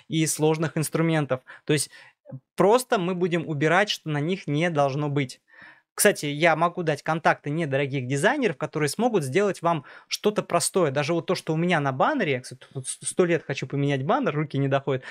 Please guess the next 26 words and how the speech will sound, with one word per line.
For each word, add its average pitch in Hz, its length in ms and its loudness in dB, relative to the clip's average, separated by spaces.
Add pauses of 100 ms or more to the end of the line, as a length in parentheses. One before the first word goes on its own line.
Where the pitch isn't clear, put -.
(140)
Хотя 175 220 2
бы 202 100 0
даже 190 240 2
вот 185 180 -2
такой 240 300 0
простой 170 360 -2
баннер, 180 360 0
он 147 140 -4
просто 175 360 -2
вызывает 147 600 0
доверие. 143 360 0
Ну, 139 100 -6
согласитесь, 170 520 0 (220)
такой 151 240 -2
баннер 214 340 2
не 165 140 -2
вызывает 170 420 0
какого-то 147 380 -6
сопротивления, 139 680 -2
он 127 100 -2
вызывает 190 400 0
только 175 200 -4
доверие. 135 580 0
Ну 196 200 -2
и, 170 80 0
во-первых, 156 480 -2